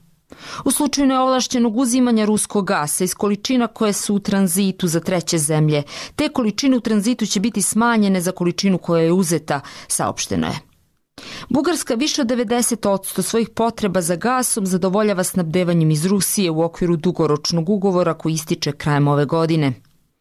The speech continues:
Poljska oko pedeset odsto svoje potrošnje gasa dobija preko Gazproma. Poljska i Bugarska su prve zemlje kojima je glavni evropski snabdevač prekinuo gas od invazije na Ukrajinu dvadeset četvrtog februara.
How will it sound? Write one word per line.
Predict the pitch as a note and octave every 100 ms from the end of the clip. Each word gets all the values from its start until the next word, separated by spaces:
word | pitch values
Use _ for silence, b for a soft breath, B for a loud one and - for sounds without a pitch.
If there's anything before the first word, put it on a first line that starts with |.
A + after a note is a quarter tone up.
| - B B B
Poljska | A#3 A3+ A3 -
oko | G#3+ A3+
pedeset | A3 G3+ F#3+ F3+ D#3 D3+
odsto | D3+ - E3
svoje | D#3 E3+ D#3
potrošnje | D#3+ D#3+ E3+ - D#3+
gasa | F#3+ A3 - F#3+
dobija | D3+ D3+ D3 C3+
preko | - -
Gazproma. | C3+ C#3 C#3 - D3 C#3+ C3+ - _ _ _ - B B B
Poljska | C#4 D#4 -
i |
Bugarska | A3+ A3+ G3+ G3 - G3+
su | A#3+
prve | C#4 B3+
zemlje | G3+ G#3 A#3+ A3+
kojima | G#3+ F#3+ F3+
je |
glavni | E3+ F#3+ G3 F3+ E3+
evropski | E3 F#3 - F#3
snabdevač | - F3 D#3 G3+ G#3 G3+
prekinuo | - F#3 F3 F3+ D#3+ C#3+
gas | E3 E3 -
od | D3+
invazije | F3 F3 E3+ D3+
na | D3+
Ukrajinu | E3+ F#3 F#3+ E3 D3
dvadeset | C#3+ D3 C#3+ - -
četvrtog | D3+ C#3+ C#3 - D3
februara. | - D#3 D3 D3 -